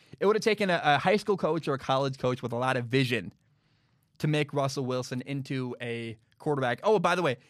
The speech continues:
even if he got to college as a quarterback, he'd still have to elevate to the N F L. And there was still a lot of bias and a lot of other stuff going on in the N F L, not to mention racial tension. So I think, I think Russell Wilson could have succeeded in the N F L in any era.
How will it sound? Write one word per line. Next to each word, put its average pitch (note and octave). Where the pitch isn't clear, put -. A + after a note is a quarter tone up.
even G#3+
if G3+
he F#3+
got E3+
to F3
college F#3+
as D#3
a D3
quarterback, E3+
he'd D3
still E3+
have D#3
to D3+
elevate D3+
to C#3
the C#3
N C#3
F C#3
L. D#3+
And C#3+
there C#3
was C3+
still D3
a -
lot C#3
of C3
bias B2+
and C3
a B2
lot B2+
of B2+
other D#3+
stuff C#3
going C3+
on B2+
in B2+
the B2+
N B2
F -
L, C#3
not G#3
to F3+
mention E3
racial C#3+
tension. A#2
So B2
I D3
think, F3+
I B3
think G3
Russell F#3
Wilson F3
could E3
have D#3+
succeeded D#3
in C#3
the C3
N B2
F B2
L A#2
in A2
any C3+
era. B2